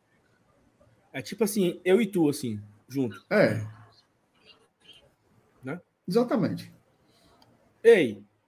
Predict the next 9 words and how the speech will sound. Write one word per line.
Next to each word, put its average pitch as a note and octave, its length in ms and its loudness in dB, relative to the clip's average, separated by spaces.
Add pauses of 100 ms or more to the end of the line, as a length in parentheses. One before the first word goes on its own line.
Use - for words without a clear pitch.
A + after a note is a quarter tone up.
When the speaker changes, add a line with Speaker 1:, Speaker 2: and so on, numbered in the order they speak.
(180)
Speaker 1:
setecentos B3 600 -2
likes D3+ 320 0
só, A#2 180 0
viu? D3+ 200 -10 (560)
A - 60 -20
turma F#3+ 260 -4
não F#3+ 140 -4
Speaker 2:
É - 60 0
pouco. - 400 -2